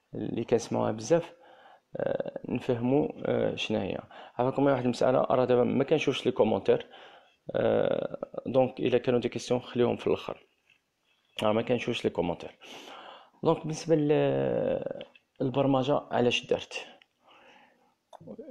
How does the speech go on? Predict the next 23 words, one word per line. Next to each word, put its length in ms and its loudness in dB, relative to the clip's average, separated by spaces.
آه، 240 2
شنو 220 0
هي 60 2
البرمجة؟ 480 -4
البرمجة، 540 -2
آه، 60 0
كما 240 0
كتدل 240 0
على 140 4
السمية 300 0
ديالها، 600 -2
آه، 100 -2
بالفرونسي 460 -2
لا 60 0
بروغراماسيون، 600 -4
هي، 340 2
آه، 400 0
لو 140 0
فيت 360 -2
دو 200 0
كريي 540 0
دي 140 -4
بروغرام، 400 -4